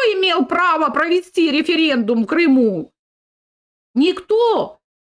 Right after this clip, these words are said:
Это было незаконно, и весь мир цивилизованный подтвердил.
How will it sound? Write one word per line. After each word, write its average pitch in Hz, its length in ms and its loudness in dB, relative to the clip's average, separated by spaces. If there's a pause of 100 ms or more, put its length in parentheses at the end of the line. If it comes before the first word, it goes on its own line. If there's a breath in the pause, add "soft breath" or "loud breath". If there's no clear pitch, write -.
(360)
Это 392 300 -2
было 359 340 0
незаконно, 381 1080 0
и - 220 0
весь 403 400 -2
мир 415 280 0
цивилизованный 285 800 0
подтвердил. 330 1040 0